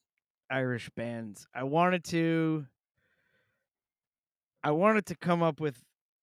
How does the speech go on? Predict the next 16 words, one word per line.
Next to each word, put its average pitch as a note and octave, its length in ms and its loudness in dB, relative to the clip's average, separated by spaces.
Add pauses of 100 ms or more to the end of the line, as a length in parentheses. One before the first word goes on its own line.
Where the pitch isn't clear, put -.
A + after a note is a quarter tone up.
(300)
a, G#2 80 -20 (1120)
it's D3+ 160 -10
not A#3+ 140 0
a F#3 60 -2
cover F#3+ 320 0
band. F#3+ 280 0
I D#3+ 40 -2
guess E3 120 -6
it D3+ 100 -8
kinda D3+ 260 -2
is. D3+ 400 -4
Maybe, C3+ 240 -4
like, B2 180 -6 (180)
a D3 80 0
folk E3 540 4
duo E3 580 6